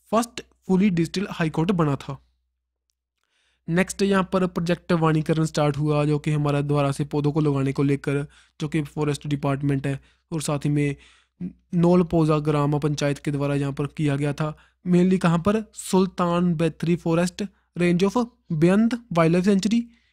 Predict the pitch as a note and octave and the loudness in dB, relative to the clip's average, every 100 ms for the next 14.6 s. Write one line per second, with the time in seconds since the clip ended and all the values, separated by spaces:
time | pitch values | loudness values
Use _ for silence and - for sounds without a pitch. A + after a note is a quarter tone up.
0 | - G#3 G3+ F#3+ F3 F3+ F3+ F3 F#3+ G3 | -4 -2 0 0 2 0 2 0 -2 -2
1 | F#3+ F3 E3+ F#3 F#3+ F3+ D#3+ E3 E3 E3 | 0 0 0 0 0 0 -4 -2 -2 -2
2 | - A#3 A#3 - E3 D#3+ F3 G3+ G#3+ _ | -2 -4 -2 0 2 4 4 4 -2 _
3 | _ D#3+ D#3+ D#3 - G3+ G3 D#3+ C#3 C#3 | _ 0 2 2 2 2 2 2 0 -2
4 | C3+ C3 D#3 E3 G3 D#3+ D3 C#3+ F3 - | -6 -6 -6 -4 -2 -2 -2 -2 -4 -4
5 | D3+ - G#3 A#3 - _ _ _ D#3+ D#3 | -6 -2 -4 -4 -10 _ _ _ 0 0
6 | D#3 D#3+ D#3 D#3 D#3 D3+ C#3+ C3 - - | 2 0 0 0 0 0 -2 -4 -10 -4
7 | D#3 D#3+ D3+ D#3 D#3 C#3 D#3+ F3+ - D3 | 0 2 2 0 0 0 -2 -4 -4 -4
8 | - E3 D#3 C#3+ D3 - D3+ D3+ D3 D3 | -4 -4 -2 -4 -4 -6 -2 -2 0 0
9 | D3 - F3 E3+ D3 C3+ D3 E3+ D3 C3 | 0 -2 0 2 2 0 0 0 2 0
10 | B2 B2 - _ _ _ _ _ _ _ | -2 -8 -14 _ _ _ _ _ _ _
11 | - D#3 D#3 E3+ - F3 F3 D#3+ D#3 F3 | -4 -2 0 -2 2 2 2 0 0 0
12 | E3 D3 E3 E3 D#3 D#3+ D3 D#3 F3 D#3 | 0 0 0 0 0 -2 -2 -2 -2 -2
13 | D3 D3 - D3+ D3 C#3+ - E3+ C#3+ C#3+ | -2 -2 -4 -2 0 0 -2 -2 0 -2
14 | C3+ C#3 C3+ C3 C3 | -2 -2 -2 -2 -4